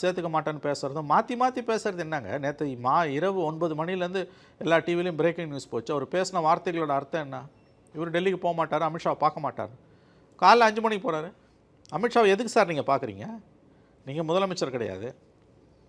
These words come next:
நீங்கள் அமித்ஷாவை எதற்காக பார்க்க வேண்டும்? சொல்லுங்க. உங்க உட்கட்சி விவகாரம் இல்லைன்னா வேற என்ன விவகாரம்?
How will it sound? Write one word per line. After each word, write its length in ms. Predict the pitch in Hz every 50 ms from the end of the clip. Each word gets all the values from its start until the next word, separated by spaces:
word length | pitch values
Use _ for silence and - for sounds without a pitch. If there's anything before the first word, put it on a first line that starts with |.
| _ _ - _ - - -
நீங்கள் 220 | 135 147 156 165
அமித்ஷாவை 400 | 165 170 208 208 - 233 214 214
எதற்காக 440 | 202 185 185 214 214 220 214 208 208
பார்க்க 300 | 202 196 190 185 190 196
வேண்டும்? 300 | 185 170 139 117 104 - -
சொல்லுங்க. 360 | - - 165 170 185 160 120 - - - - - - - - - - - - - - - 131
உங்க 100 | 131 139
உட்கட்சி 340 | 139 156 156 - 226 214 -
விவகாரம் 360 | 202 190 185 185 185 180 170 165
இல்லைன்னா 220 | 175 180 190 190
வேற 180 | 175 165 156 165
என்ன 160 | 175 190 185
விவகாரம்? 420 | 165 147 123 113 104 101 98 98